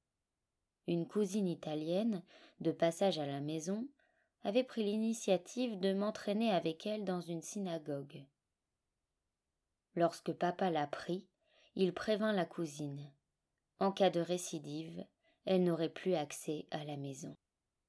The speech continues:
Très simplement, nous étions juifs et laïcs, et n'en faisions pas mystère.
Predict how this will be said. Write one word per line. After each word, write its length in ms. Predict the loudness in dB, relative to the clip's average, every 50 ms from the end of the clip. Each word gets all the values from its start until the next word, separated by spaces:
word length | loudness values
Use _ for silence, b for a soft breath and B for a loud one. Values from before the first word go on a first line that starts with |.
| _ _ _ _ _ _ _ _ _ _ _ _ _ _ _ _ _ _ _ _ _ _ _ _ _ _ _ _ -6
Très 180 | -2 0 0
simplement, 800 | 2 2 2 0 0 0 0 0 0 0 0 0 0 -2 -4 -8 _ _ _ _ _ _ _ _ _ -6
nous 200 | -6 0 2 2
étions 360 | 2 2 2 0 0 0 0
juifs 500 | -2 -2 -2 -2 -4 -4 -8 -8 -6 -4 -6 -6 -8 _ -2
et 140 | 0 0 2
laïcs, 720 | 2 0 0 -2 -4 -6 -8 _ -14 -10 -10 -10 -10 -10 _ _ _ _ _ _ _ _ _ _ _ 2
et 120 | 2 4 4
n'en 160 | 4 2 0
faisions 420 | -2 -4 -4 -4 -4 -4 -6 -6
pas 140 | -4 -2 -2
mystère. 840 | -2 -4 -6 -10 -12 _ -10 -10 -10 -10 -12 -18 -20 -20 -20 -20